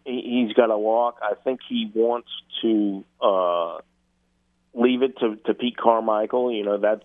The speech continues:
that's gonna be Pete's baby now, and, and Dennis can focus on the defense.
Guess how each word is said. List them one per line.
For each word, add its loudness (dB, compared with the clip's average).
that's -2
gonna 0
be -2
Pete's -2
baby 4
now, 2
and, -6
and -2
Dennis 2
can -2
focus 2
on 0
the -2
defense. 0